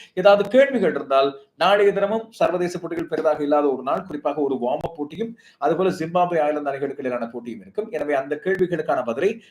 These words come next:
நான் முன்கூட்டியே நீங்கள் கமெண்ட்ஸாக கேட்டால் நான் அவற்றை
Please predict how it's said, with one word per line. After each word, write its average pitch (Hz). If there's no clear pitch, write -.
நான் 147
முன்கூட்டியே 202
நீங்கள் 160
கமெண்ட்ஸாக 165
கேட்டால் 135
நான் 165
அவற்றை 165